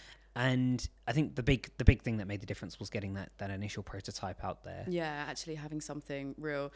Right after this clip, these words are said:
Speaker 1: Real.
Speaker 2: On that note, 'cause I wanna get into your, your fundraise again, and
Speaker 1: Mm.
Speaker 2: congratulations.
Speaker 1: Thank you, yeah.
Speaker 2: Anyone who's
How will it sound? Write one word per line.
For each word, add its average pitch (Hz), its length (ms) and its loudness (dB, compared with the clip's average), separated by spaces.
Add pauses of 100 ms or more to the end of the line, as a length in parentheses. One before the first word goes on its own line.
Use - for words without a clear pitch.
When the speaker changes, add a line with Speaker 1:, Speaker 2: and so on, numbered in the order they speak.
Speaker 1:
Real. 113 180 0
Speaker 2:
On 214 160 4
that 175 180 -4
note, 127 240 0
'cause - 100 -8
I 165 40 -4
wanna 170 180 -2
get 147 160 -6
into 165 280 -4
your, 143 380 -2
your 165 140 -4
fundraise 151 560 -4
again, 143 180 -4
and 117 260 4
Speaker 1:
Mm. - 40 -2
Speaker 2:
congratulations. 156 760 -2
Speaker 1:
Thank 151 220 4
you, - 60 2
yeah. 185 60 4
Speaker 2:
Anyone 175 440 2
who's 165 380 0